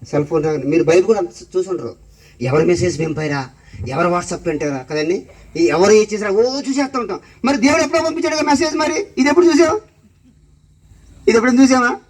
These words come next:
ఇది ఒకసారి చదివా మనం, ఒక్కసారి కనీసం తిరిగేసామా? దులుపుతమే కదండి, దులుపు రావడమే, చదివింది లేదు. దేవుడు మెసేజ్ పెట్టి ఎప్పుడో అవుతుంది కదండి, అది డిలీట్ కాకముందే, అంటే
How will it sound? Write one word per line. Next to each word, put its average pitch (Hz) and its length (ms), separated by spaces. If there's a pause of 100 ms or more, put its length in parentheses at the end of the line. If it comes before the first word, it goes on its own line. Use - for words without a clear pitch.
ఇది 180 120
ఒకసారి 208 420
చదివా 233 200
మనం, 220 240 (440)
ఒక్కసారి 196 360
కనీసం 175 400 (1160)
తిరిగేసామా? 220 480 (1000)
దులుపుతమే 196 420 (200)
కదండి, 190 280 (420)
దులుపు 190 220
రావడమే, 202 320 (360)
చదివింది 190 300
లేదు. 202 340 (720)
దేవుడు 214 320
మెసేజ్ 226 460
పెట్టి 226 180
ఎప్పుడో 233 320
అవుతుంది 175 440
కదండి, 170 420 (680)
అది 143 160 (100)
డిలీట్ 196 320
కాకముందే, 165 500
అంటే 196 400